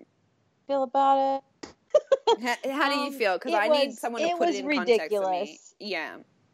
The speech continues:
Speaker 1: She, it's like she pulled a card. She pulled the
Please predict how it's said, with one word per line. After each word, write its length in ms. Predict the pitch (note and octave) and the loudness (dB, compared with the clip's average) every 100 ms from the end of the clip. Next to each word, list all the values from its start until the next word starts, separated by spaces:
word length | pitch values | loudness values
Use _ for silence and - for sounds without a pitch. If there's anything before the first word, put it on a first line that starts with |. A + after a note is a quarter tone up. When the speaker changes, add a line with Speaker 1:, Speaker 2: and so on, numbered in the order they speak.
| _ | _
Speaker 1:
She, 400 | - - E4 D4 _ - - | -10 0 0 -2 _ -16 -6
it's 200 | D4+ - | -2 2
like 200 | E4 D#4+ | 2 2
she 160 | - | 0
pulled 340 | E4+ D#4 D4 D4+ | 0 2 2 0
a 60 | |
card. 520 | E4+ C#4 A3+ G#3 G#3 G#3 | 0 4 6 4 0 -6
She 220 | - - B3+ | -18 -16 -10
pulled 380 | C4+ C4+ B3+ | -2 -2 -2
the 420 | A#3+ A#3+ A#3 A#3 | -6 -8 -8 -10